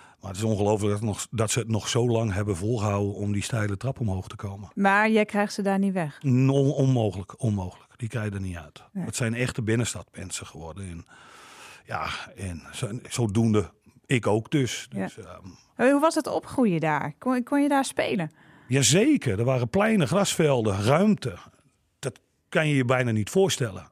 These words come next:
Speaker 1: Want de ruimtes die er waren, staat nu een bankgebouw, een verzekeringsgebouw of whatever dan ook. Maar toen, eh, werd er gewoon geleefd op straat. Het Italiaans, het, eh, va-, eh, de was van de een naar de andere huis.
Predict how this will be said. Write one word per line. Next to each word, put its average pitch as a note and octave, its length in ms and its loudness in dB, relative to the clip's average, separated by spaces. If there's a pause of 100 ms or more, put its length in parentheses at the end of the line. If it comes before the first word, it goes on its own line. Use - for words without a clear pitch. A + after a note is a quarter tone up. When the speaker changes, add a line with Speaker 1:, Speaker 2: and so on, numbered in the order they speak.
(100)
Speaker 1:
Want A2 540 -8
de B2 300 0
ruimtes C3 420 0
die D3+ 240 2
er A2 120 0
waren, G#2 380 0
staat - 280 -6
nu G2+ 200 -2
een G2 120 -6
bankgebouw, G#2 560 -2
een G2 80 -2
verzekeringsgebouw G#2 560 -4
of G2 100 -6
whatever A#2 480 4
dan G#2 180 2
ook. G#2 280 -4 (680)
Maar G#2+ 140 -12
toen, C#3+ 320 0
eh, A2+ 180 0
werd A#2+ 200 -2
er A#2 60 -6
gewoon G2+ 240 -4
geleefd A2+ 440 2
op G#2+ 120 -4
straat. D3+ 480 0
Het A2 140 -6
Italiaans, D3+ 720 0
het, B2+ 240 -8
eh, C3 120 -4
va-, C3 400 0
eh, A#2+ 260 -2 (580)
de C3+ 140 2
was D#3+ 400 0
van C#3 160 0
de D3 120 2
een E3 180 4
naar D3 120 2
de C#3 60 0
andere D3+ 300 0
huis. B2 640 -4